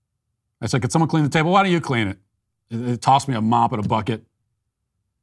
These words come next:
So it said, "Wh-, wh-, while you're at it, go, go back in the kitchen. We need some help back there, too." Um, let's see. Yoda says,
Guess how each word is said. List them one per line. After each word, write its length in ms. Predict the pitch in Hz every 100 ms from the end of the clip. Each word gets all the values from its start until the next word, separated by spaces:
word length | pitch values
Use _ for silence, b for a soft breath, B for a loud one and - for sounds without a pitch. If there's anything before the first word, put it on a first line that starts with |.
| _ -
So 180 | 262
it 60 | 254
said, 160 | 170 143
"Wh-, 160 | 180
wh-, 120 | 170
while 160 | 180 196
you're 100 | 180
at 120 | 170
it, 140 | 139 120
go, 180 | 151
go 140 | 131 165
back 180 | 165 165
in 80 |
the 60 | 131
kitchen. 280 | - 131 104
We 60 |
need 140 | 101 107
some 100 | 113
help 140 | 113
back 180 | 110 104
there, 120 | 110
too." 220 | 98 95 - _ _ _ _ _ _ _ _ _ _ _ _ _ _ b b b b b b b _ _
Um, 500 | - 127 131 127 127 _ _ - - _ _
let's 180 | 170 180
see. 460 | 170 139 120 120 117 _ _ _ _ _ _ _ _ _ _ _ _ _ _ _ _ _ -
Yoda 380 | 135 220 208
says, 560 | - 151 139 135 117